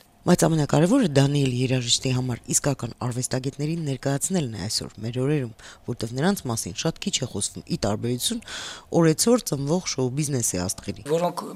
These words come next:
Speaker 2: մետեորիտի պես, երկնաքարի պես կարող է մի պահ փայլատակեն և մոխրանան, ընկնեն մի անկյուն։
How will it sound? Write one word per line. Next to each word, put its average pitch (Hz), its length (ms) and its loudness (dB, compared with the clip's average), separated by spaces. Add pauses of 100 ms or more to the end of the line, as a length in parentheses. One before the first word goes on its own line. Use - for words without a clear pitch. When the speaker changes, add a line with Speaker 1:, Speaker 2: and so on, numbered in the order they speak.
(160)
Speaker 2:
մետեորիտի 156 640 2
պես, 165 280 -2
երկնաքարի 143 680 2
պես - 240 -4 (160)
կարող 147 320 4
է 135 60 -4
մի 139 180 -8
պահ - 260 2 (360)
փայլատակեն 156 840 6 (480)
և 143 320 0
մոխրանան, 170 640 4
ընկնեն 147 400 -6
մի 127 200 -10
անկյուն։ - 360 -20